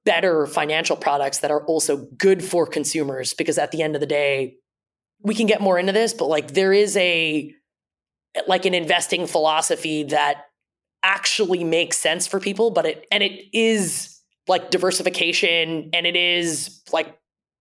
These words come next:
pretty well understood portfolio theory that we should be able to provide basically for free or for very cheap to most people.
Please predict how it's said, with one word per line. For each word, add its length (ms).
pretty 240
well 500
understood 840
portfolio 680
theory 600
that 380
we 180
should 260
be 140
able 160
to 80
provide 720
basically 640
for 220
free 440
or 100
for 140
very 320
cheap 280
to 100
most 240
people. 340